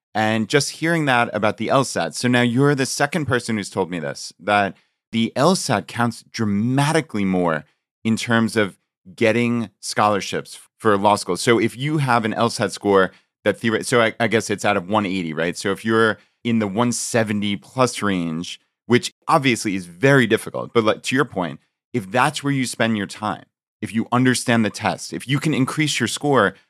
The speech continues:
just those couple of points, maybe you could get into a top five or ten law school. But it's so competitive, and those law schools want to get their rankings higher.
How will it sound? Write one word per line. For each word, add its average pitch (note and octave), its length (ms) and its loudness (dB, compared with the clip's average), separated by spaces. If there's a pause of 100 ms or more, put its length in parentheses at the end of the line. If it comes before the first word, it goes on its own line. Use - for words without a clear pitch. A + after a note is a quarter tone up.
(140)
just C#3 200 2
those C3 200 2
couple D#3+ 420 0
of F#2+ 160 -4
points, A#2+ 460 -4 (360)
maybe D3+ 340 4
you D#3 200 -2
could C3 200 -4
get A#2+ 240 4
into G#2+ 680 -2
a F2+ 80 0
top F#2+ 480 0 (340)
five G#2 420 2
or G2+ 140 0
ten F#2+ 540 -4 (300)
law A2 180 2
school. E2 560 -6
But A2 280 2 (300)
it's - 180 -8
so D3+ 420 2
competitive, C#3 840 -8 (500)
and A#2 360 2
those A#2 300 2
law B2+ 180 4
schools C3 300 -4
want G2+ 420 -2
to A#2 100 -8
get G#2 460 -2
their G2 140 0
rankings G#2+ 540 -2
higher. C2+ 380 -6